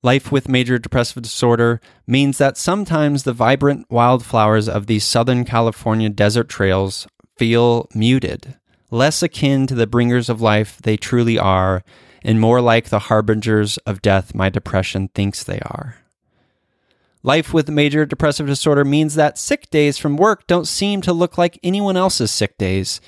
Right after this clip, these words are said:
and honestly, that makes me feel like I have superpowers. Life with major depressive disorder means that I grieve for the time it took to get here, and within the same breath, am reminded I am alive because of it.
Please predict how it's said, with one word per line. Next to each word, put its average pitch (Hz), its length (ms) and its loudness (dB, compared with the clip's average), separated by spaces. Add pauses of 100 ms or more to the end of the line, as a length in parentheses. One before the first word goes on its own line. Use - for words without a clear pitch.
(300)
and 160 140 0
honestly, 190 460 2
that 165 200 2
makes 147 220 -2
me 127 120 4
feel 117 260 0
like 104 220 2
I 90 100 2
have 98 120 0
superpowers. - 960 -6 (1000)
Life 139 340 0
with 139 240 0 (100)
major 127 300 2
depressive 113 520 -2
disorder 104 760 0
means 113 300 2
that 110 120 0
I 104 120 2
grieve 123 640 0
for - 180 -4
the 104 100 0
time 107 420 0
it 95 120 -6
took - 300 -4
to 110 100 -8
get 113 260 0
here, 139 440 0 (720)
and 143 260 2
within 131 360 0
the 139 60 2
same 131 340 0
breath, 101 520 0 (240)
am 120 200 2
reminded 101 640 2 (140)
I 107 120 2
am 104 120 2
alive 92 400 2
because 92 340 -6
of 101 120 -10
it. - 240 -14